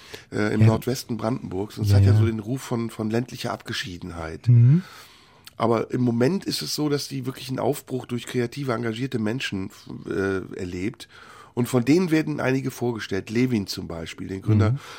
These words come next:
Speaker 1: einer solidarischen Landwirtschaft. Oder Christa, die die erste digitale Kaufhalle Brandenburgs eröffnet hat. Und Maria, die einen Coworking Space führt.
Speaker 2: Ja,
Speaker 1: Ja.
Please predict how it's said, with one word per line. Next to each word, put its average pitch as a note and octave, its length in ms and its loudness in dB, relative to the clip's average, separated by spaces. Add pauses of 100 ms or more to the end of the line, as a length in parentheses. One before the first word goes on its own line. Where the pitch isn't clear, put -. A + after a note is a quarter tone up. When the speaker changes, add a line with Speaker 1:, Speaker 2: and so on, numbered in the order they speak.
Speaker 1:
einer G#2 220 0
solidarischen G2+ 760 -2
Landwirtschaft. G2 720 -6
Oder G2+ 160 -4
Christa, F2 680 -2 (480)
die G#2 80 -8
die G#2+ 120 -2
erste A2+ 260 -2
digitale G#2+ 580 -4
Kaufhalle A2+ 440 -2
Brandenburgs G2+ 600 -6
eröffnet - 380 -8
hat. - 120 -8
Und D#3+ 260 0
Maria, B2+ 580 0 (380)
die B2+ 80 0
einen B2+ 100 2
Coworking G#2 600 0
Space - 360 -10
führt. - 440 -14 (160)
Speaker 2:
Ja, A2 100 8
Speaker 1:
Ja. A#2+ 80 8